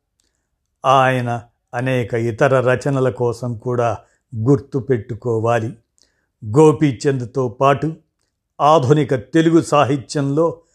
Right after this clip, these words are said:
నూతన విలువలను, సంస్కారాన్ని ప్రవేశపెట్టిన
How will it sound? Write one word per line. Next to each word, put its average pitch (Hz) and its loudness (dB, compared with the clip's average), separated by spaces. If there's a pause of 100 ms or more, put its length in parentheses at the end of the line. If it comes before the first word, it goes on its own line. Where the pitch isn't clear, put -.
(460)
నూతన 147 4
విలువలను, 131 0 (400)
సంస్కారాన్ని 139 2
ప్రవేశపెట్టిన 117 -4